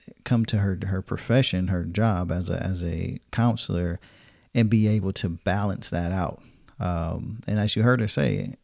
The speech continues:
as a counselor, she needs counseling. She has a team around her,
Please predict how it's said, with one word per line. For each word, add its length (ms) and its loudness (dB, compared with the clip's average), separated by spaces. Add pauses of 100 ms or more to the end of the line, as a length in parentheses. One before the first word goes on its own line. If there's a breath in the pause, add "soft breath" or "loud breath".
as 180 -2
a 60 -2
counselor, 420 0
she 220 2
needs 240 2
counseling. 420 -4
She 160 2
has 180 4
a 80 0
team 280 0
around 400 0
her, 320 0